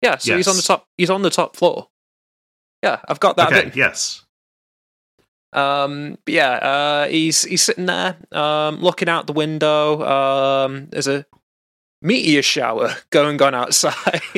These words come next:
Speaker 2: Right, yes. <laughs> I, I, I said last time that the only thing that seemed to be wrong around where Dave was is that there was a heat wave, but no, it turns out that the entire city is being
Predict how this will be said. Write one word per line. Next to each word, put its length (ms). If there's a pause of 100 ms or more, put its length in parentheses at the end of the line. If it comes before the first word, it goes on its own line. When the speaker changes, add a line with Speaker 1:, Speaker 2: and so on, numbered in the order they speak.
(220)
Speaker 2:
Right, 420
yes. 400
<laughs> 100 (540)
I, 180
I, 360
I 60
said 300
last 380
time 220
that 160
the 200
only 280
thing 240
that 120
seemed 460 (140)
to 80
be 460 (200)
wrong 540
around 580
where 160
Dave 300
was 240
is 140
that 200
there 140
was 120
a 60
heat 240
wave, 300
but 180
no, 420 (260)
it 160
turns 380
out 180
that 140
the 120
entire 420
city 380
is 140
being 340